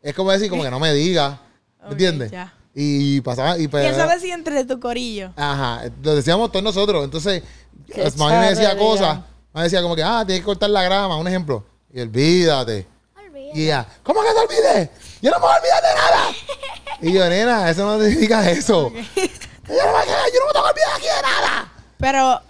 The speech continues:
Speaker 1: No
Speaker 2: yo,
Speaker 1: entienden.
Speaker 2: yo no tengo palabras así con mis panas,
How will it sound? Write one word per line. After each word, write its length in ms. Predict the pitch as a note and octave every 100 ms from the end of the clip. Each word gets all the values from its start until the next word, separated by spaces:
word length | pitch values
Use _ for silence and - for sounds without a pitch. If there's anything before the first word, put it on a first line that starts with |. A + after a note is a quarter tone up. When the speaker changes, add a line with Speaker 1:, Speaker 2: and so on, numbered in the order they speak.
| _
Speaker 1:
No 120 | C#3+
Speaker 2:
yo, 40 | E3
Speaker 1:
entienden. 520 | C#3+ C3+ D3 A#2+ G#2+
Speaker 2:
yo 100 | C#4+
no 140 | D#4
tengo 260 | E4 F4+ F4+
palabras 500 | E4+ D#4 D4 C#4+ C#4
así 200 | C4 B3+
con 180 | A#3 A#3
mis 120 | A3+
panas, 360 | A3 G#3 G3 G#3